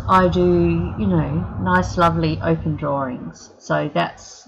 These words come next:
that's where I'm from. And when I have to sit down with the likes of three wonderful financial gurus in our town over lunch and then come back and interview Monica, uh, my brain was a bit fried,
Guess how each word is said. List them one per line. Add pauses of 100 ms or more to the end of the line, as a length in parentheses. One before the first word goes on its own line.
that's
where
I'm
from.
And
when
I
have
to
sit
down
with
the
likes
of (600)
three (560)
wonderful (380)
financial (540)
gurus
in
our
town
over
lunch
and
then (480)
come
back
and
interview
Monica, (400)
uh,
my
brain
was
a
bit
fried,